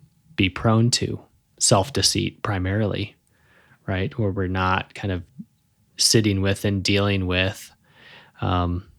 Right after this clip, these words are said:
some of the tougher parts of our emotional world, right? Um, and because we wanna protect, I think there's still a part of my type structure that wants to protect, you know, young child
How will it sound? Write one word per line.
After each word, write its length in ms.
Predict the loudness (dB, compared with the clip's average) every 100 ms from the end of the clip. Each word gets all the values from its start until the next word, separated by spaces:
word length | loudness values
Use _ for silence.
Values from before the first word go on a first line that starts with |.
| _
some 160 | 6 8
of 60 |
the 60 | 6
tougher 260 | 6 4 6
parts 320 | 4 4 6
of 80 | 6
our 80 |
emotional 440 | 4 4 4 2 2
world, 340 | 4 2 2 -4
right? 340 | -4 0 0 -2 _ _ -6
Um, 480 | -4 -4 -4 -8 -14 _ _ -20 -20 -20 -20 -20 _
and 440 | -2 0 0 -2 -6 -14 _ _
because 380 | -4 0 -2 -2
we 200 | -2 -2
wanna 240 | 0 -2
protect, 720 | -2 -2 0 0 0 0 -6 -6 _ -4
I 80 | -2
think 260 | -2 -2
there's 160 | 0 2
still 320 | 2 2 0
a 80 | -2
part 260 | -2 0 0
of 60 |
my 140 | 0 -2
type 240 | 0 0
structure 320 | 0 0 0
that 80 | 0
wants 180 | 0 -2
to 60 | 0
protect, 540 | 0 2 2 0 -6 _ _ -16 -2
you 100 | 0
know, 120 | 0
young 600 | -2 -2 4 4 4 0 -2 _ _ -14 -2
child 480 | 0 2 4 2 0